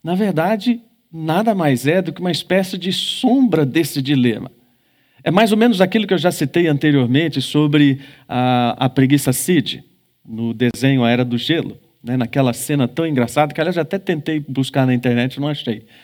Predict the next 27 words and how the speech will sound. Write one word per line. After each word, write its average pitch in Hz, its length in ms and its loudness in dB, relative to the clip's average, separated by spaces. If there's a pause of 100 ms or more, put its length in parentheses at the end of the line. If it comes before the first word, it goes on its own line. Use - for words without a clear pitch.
(200)
Mas 127 160 0
é 143 40 4
uma 147 140 4
hora 147 160 4
que 160 80 -4
ele 156 80 0
diz, 139 260 2
"Nós 147 200 2
vamos 175 200 2
viver, 185 760 2
nós 160 160 4
vamos 151 200 4
morrer, 214 640 2 (320)
né? 151 220 2
Em 185 80 0
questão 175 400 0
de 180 100 -2
segundos." 185 680 2
Isso 202 180 0
resume 294 460 4
bem 240 340 4
aquilo 185 420 2
que 175 120 0
a 156 60 4
gente 170 300 0
tá 180 140 4
vivendo. 165 500 -2